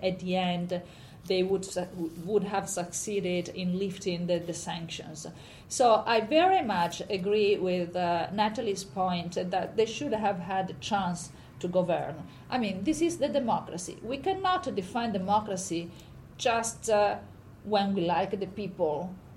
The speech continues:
who got the majority of the votes. I think, uh, this is, uh, really a question of where we are going. And as I said before, it, it already happened to Italy in twenty twelve,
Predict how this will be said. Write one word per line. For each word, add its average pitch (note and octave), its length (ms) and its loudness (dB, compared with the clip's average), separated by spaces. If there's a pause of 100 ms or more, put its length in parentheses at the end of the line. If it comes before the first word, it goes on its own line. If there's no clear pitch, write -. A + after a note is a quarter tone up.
who F#3+ 100 -2
got F3+ 380 4
the F3+ 240 -4
majority F#3 680 2
of F#3 160 2
the G#3 80 0
votes. - 540 -4 (920)
I A3+ 120 4
think, G4 340 -2
uh, F4+ 100 6
this C4 300 -2
is, A#3 380 -2
uh, G#3+ 360 4 (640)
really C#4+ 800 2
a G3+ 60 -2
question A3+ 640 0
of F#3 400 0
where B3+ 280 4
we F#3+ 140 2
are F3 120 0
going. E3 380 -8
And F#3+ 140 -4
as B3+ 160 -2
I B3+ 80 0
said D#4+ 320 2
before, A#3 360 0
it, A#3+ 280 -2
it D4 180 -2
already D4 340 0
happened A#3 480 -4
to - 220 -4
Italy B3+ 500 -4 (520)
in F#3+ 220 -8
twenty F#3 420 -4
twelve, A#3 600 2